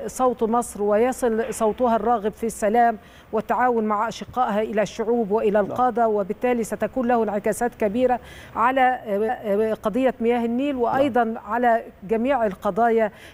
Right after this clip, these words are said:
Speaker 1: الأخرى، تعزيز الوضع الاقتصادي، تعزيز التعاون السياسي. أصبحت هناك، آه، يعني رسائل قوية،
Speaker 2: مهم.
Speaker 1: آه، توجه من القاهرة إلى أشقائها في جميع أنحاء القارة،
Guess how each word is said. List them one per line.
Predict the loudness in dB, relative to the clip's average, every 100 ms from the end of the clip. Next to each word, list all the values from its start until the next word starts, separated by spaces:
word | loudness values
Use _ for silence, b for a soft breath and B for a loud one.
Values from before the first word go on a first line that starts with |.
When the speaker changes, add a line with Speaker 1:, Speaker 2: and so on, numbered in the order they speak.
| -2
Speaker 1:
الأخرى، | 0 0 -2 2 2 0 -2
تعزيز | -2 0 -2 0
الوضع | 2 2 0
الاقتصادي، | -2 -2 -4 -2 2 2 2 -2
تعزيز | -2 -4 -2 0 2 2
التعاون | 2 0 0 2 2
السياسي. | 0 -2 0 0 0 -2 -4 B B B B
أصبحت | -4 -4 -2 -2 -2 -2
هناك، | -2 0 2 2 2 -2
آه، | -4 0 4 4
يعني | 4 2 2 2 0
رسائل | 0 0 2 0 -2
قوية، | -2 0 2 2 2 -2
Speaker 2:
مهم. | -12 -8 -2
Speaker 1:
آه، | 2 4 4 2
توجه | 0 2 0 2 0
من | 0 -2
القاهرة | -2 -2 -2 0
إلى | 0 2 0 0
أشقائها | -4 -4 -2 0 0 -2 B B
في | -2
جميع | 0 2 0 -2
أنحاء | -6 -2 -2
القارة، | -4 -2 0 2 0